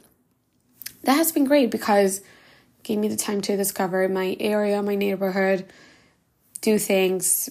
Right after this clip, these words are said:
with, you know, friends that I've met here. And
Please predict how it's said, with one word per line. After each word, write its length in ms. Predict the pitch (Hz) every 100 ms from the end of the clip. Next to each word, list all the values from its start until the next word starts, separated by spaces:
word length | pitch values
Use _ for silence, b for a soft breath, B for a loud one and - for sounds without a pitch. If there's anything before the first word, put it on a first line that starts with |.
| -
with, 240 | - 185 165
you 140 | 190
know, 160 | 180 180
friends 340 | 175 180 175
that 100 | 180
I've 160 | 175 165
met 220 | 185 180
here. 440 | 175 185 175 180 -
And 600 | - 180 185 185 185